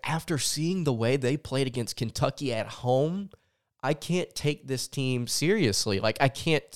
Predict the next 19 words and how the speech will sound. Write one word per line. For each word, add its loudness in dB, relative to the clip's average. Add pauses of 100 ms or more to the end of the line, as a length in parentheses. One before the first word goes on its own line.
I 0
can't -2
predict -2
them 0
to 0
win 2
the 0
national 0
title. 4 (720)
Can't 2
them 0
predict -2
them 0
to 4
win -2
a -2
Final 4
Four 4
matchup. 2